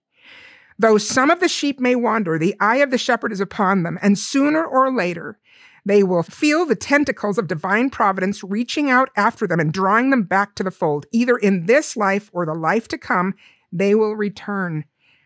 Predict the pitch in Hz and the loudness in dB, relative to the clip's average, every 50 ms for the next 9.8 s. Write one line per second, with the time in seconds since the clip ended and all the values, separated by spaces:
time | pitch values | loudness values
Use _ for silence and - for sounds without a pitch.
0 | _ _ _ _ _ _ _ _ - 185 214 214 208 208 214 190 - 214 202 - | _ _ _ _ _ _ _ _ 0 4 4 4 4 4 0 0 0 0 0 0
1 | - 339 - - 302 302 302 302 294 285 240 277 262 214 - 269 220 - 214 202 | -2 -6 -4 -4 -4 -2 0 0 0 2 0 -2 -2 -2 -6 -4 0 2 0 0
2 | 208 - - 294 320 - - - - 208 202 185 185 170 - - - 208 208 - | 0 -2 -6 -6 -6 -8 -12 -6 0 0 0 0 0 -4 -4 -2 -2 -2 -2 -2
3 | 285 - - 285 294 294 311 - - 240 202 185 196 208 196 - - 208 208 196 | -6 -6 -4 -4 -4 -4 -4 -2 -2 -2 0 0 -2 -4 -6 -2 0 0 2 2
4 | 196 190 196 180 - - - 233 240 294 277 - - 254 240 240 247 240 - 233 | 2 2 0 0 -2 -2 -2 0 0 0 0 0 2 2 2 2 0 0 0 0
5 | 180 160 165 - - 185 - - 208 - 214 - 196 214 254 262 262 - - 277 | 0 0 0 -2 -4 -4 -2 -2 -2 -2 0 -2 0 0 0 -2 -2 -2 0 0
6 | 277 269 - 220 190 180 185 196 202 - - 196 165 - - 160 - - 233 220 | 0 0 0 0 0 2 2 0 -2 -4 -6 -6 -6 -6 -8 -10 -4 -2 0 0
7 | 240 240 - 277 - - - 214 170 170 185 190 170 175 - 220 185 170 180 180 | 0 0 -2 -6 -8 -4 -2 0 0 0 0 -4 -6 -6 -6 -6 -6 -4 -2 0
8 | 175 190 214 254 247 247 240 - 240 196 233 214 202 196 185 - 214 196 185 190 | 0 0 2 2 2 0 2 0 -2 0 0 0 0 0 0 0 0 0 0 0
9 | 180 - - 196 196 214 226 233 240 214 226 190 170 170 175 | -2 -2 0 0 0 2 2 0 0 0 0 -2 -4 -4 -6